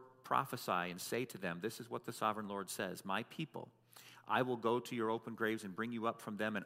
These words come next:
I will bring you back to the land of Israel.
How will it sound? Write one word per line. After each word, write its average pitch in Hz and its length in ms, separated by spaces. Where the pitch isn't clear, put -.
I 117 160
will 143 140
bring 127 320
you 139 120
back 120 520
to 113 160
the 110 100
land 98 560
of 98 220
Israel. 85 560